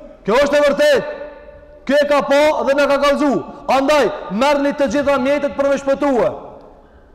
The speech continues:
Thot dhe fillon me u përgadit një grup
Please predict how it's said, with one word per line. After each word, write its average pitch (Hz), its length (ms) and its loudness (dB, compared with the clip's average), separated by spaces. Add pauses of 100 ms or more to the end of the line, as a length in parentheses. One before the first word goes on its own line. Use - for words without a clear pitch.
(600)
Thot 247 220 0
dhe 262 120 2
fillon 277 560 0
me 269 80 2
u 262 80 2
përgadit 262 600 -2
një 262 160 -2
grup 294 280 0